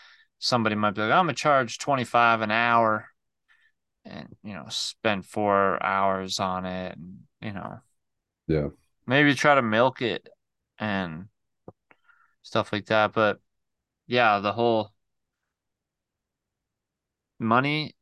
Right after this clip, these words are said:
Speaker 1: and work is a weird thing. Dude, <laughs> I am beginning work. Uh, well, I have a whole list of things to do for the feet pictures.
Speaker 2: Mm-hmm.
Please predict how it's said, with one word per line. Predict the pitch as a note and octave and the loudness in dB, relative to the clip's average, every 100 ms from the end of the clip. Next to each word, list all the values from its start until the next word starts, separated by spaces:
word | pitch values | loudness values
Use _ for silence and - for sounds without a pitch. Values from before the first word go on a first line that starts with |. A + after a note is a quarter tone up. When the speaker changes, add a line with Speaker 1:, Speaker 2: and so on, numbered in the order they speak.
| _ | _
Speaker 1:
and | G#2+ G2+ F#2+ | -4 -4 -2
work | G2+ B2 A#2+ | 2 2 2
is | A#2+ | -2
a | G#2+ | -2
weird | G#2 A2+ A2 | 0 0 0
thing. | - A2+ G#2+ G2+ - _ _ _ - | 0 0 -2 -8 -16 _ _ _ 4
Dude, | B2 F2+ - | 4 4 -2
<laughs> | - - A2+ _ _ _ _ _ _ _ _ _ _ _ _ - | -10 -10 -12 _ _ _ _ _ _ _ _ _ _ _ _ 0
I | A#2+ | 2
am | A#2+ | 2
beginning | B2 A#2+ B2+ B2 | 0 2 0 0
work. | G2+ - _ | -6 -8 _
Uh, | F#2+ - _ _ _ _ _ - _ _ - - | -8 -8 _ _ _ _ _ -20 _ _ -16 0
well, | A#2 G#2 | 2 4
I | - | 2
have | - D#3 | 0 0
a | A2+ | 2
whole | B2+ F#2+ | 0 2
list | G2 G#2 - - - _ | -2 0 -2 -4 -8 _
of | C3 | -4
things | B2 A#2 - | -2 -2 -2
to | G#2 | -2
do | G#2+ | -4
for | - | -4
the | G#2 | -10
feet | - A#2 - | -2 -2 -2
pictures. | - A2+ - B2 - - _ _ _ _ _ _ _ _ _ _ A2+ | -6 -6 -6 -8 -8 -10 _ _ _ _ _ _ _ _ _ _ 4
Speaker 2:
Mm-hmm. | G#2 B2+ B2+ | 6 8 6